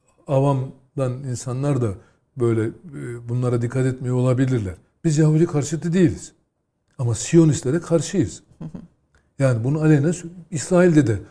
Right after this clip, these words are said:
Speaker 1: karşı olup o İsrail vatandaşları Tel Aviv'de zaman zaman gösterilerini yapıyorlar. Bütün dünya biliyor.
Speaker 2: İsrail'in kendi
Speaker 1: Amerika'da
Speaker 2: içinde
Speaker 1: da Beyaz
Speaker 2: Siyonizme
Speaker 1: Saray'ın önünde de
Speaker 2: karşı,
Speaker 1: yapıyorlar.
Speaker 2: evet.
Speaker 1: Yani bu nedir? Orada insanlık dışı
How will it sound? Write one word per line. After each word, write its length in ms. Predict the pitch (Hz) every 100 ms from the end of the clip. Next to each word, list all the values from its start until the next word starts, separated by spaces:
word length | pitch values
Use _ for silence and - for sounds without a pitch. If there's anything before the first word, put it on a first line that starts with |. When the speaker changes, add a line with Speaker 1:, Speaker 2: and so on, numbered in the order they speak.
| _ _ _
Speaker 1:
karşı 360 | - 143 117 135
olup 260 | 117 156 -
o 280 | 151 135 - - _ -
İsrail 500 | 147 - 151 123 107
vatandaşları 720 | 131 135 131 113 - 120 170 175 - _
Tel 160 | - 196
Aviv'de 400 | 160 127 117 131
zaman 300 | 135 156 135
zaman 280 | 110 120 131
gösterilerini 540 | 160 160 127 127 131
yapıyorlar. 440 | 180 180 202 202 170
Bütün 220 | 160 165
dünya 300 | 139 160 175
biliyor. 180 | 170 156
Speaker 2:
İsrail'in 360 | 202 202 226
kendi 140 | 233 240
Speaker 1:
Amerika'da 300 | 185 185 165
Speaker 2:
içinde 200 | 277 220
Speaker 1:
da 40 |
Beyaz 160 | 147 160
Speaker 2:
Siyonizme 220 | 175 170
Speaker 1:
Saray'ın 180 | 156 165 151
önünde 140 | 165
de 40 | 165
Speaker 2:
karşı, 80 | 151
Speaker 1:
yapıyorlar. 520 | 131 117 117 101 151
Speaker 2:
evet. 100 | - - _ _
Speaker 1:
Yani 160 | 131 113 113 175
bu 360 | 139 208 233
nedir? 300 | 190 160 190 - - _ _ -
Orada 380 | 156 160 151 113 - - _ _ _
insanlık 500 | 156 156 165 175 175
dışı 380 | 139 - 117 117